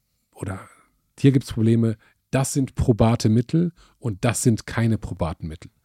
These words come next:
Also ich sch-, mache jetzt mal bewusst den Case, ich kann verstehen, dass, also die Emotionen dahinter verstehen. Ich bin neunzehn, ich bin,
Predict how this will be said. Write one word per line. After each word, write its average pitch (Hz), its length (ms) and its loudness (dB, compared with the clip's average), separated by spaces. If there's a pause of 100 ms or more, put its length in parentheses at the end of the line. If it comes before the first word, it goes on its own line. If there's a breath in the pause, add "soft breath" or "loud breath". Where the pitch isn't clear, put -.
(240 soft breath)
Also 113 140 -10
ich - 120 -16 (340)
sch-, - 240 -8
mache 120 220 0
jetzt 127 140 2
mal 120 100 6
bewusst 120 320 0
den 156 100 2
Case, 135 360 2 (300 loud breath)
ich - 200 -16
kann 127 320 2
verstehen, - 800 0 (480 soft breath)
dass, - 380 -8
also - 180 -14
die 95 240 -8
Emotionen 123 540 6
dahinter 101 280 0
verstehen. - 400 -12
Ich - 140 -20
bin 104 300 -8 (280 soft breath)
neunzehn, 135 840 4
ich - 180 -20
bin, 107 320 -2